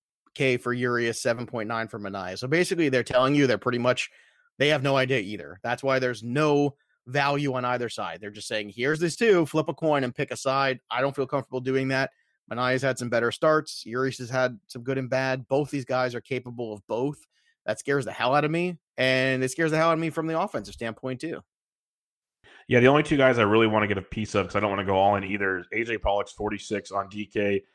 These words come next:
Speaker 2: He's thirty-two on FanDuel, but the guy I want the most of, forty-six on D K, twenty-eight on FanDuel is really cheap, is Chris Taylor, who's hitting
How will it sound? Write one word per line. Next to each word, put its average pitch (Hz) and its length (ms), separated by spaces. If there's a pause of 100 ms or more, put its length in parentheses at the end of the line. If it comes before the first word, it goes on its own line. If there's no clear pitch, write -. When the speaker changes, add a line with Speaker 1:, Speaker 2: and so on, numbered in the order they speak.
(200)
Speaker 2:
He's 101 160
thirty-two 110 460
on 95 100
FanDuel, 107 320
but 101 140
the 104 80
guy 107 180
I 107 60
want 107 200
the 104 80
most 107 360
of, 110 260
forty-six 110 420
on 101 120
D 107 100
K, 104 160
twenty-eight 110 640
on 98 140
FanDuel 95 260
is 90 160
really 113 240
cheap, 101 320 (320)
is 98 100
Chris - 280
Taylor, 98 320
who's 95 160
hitting 101 200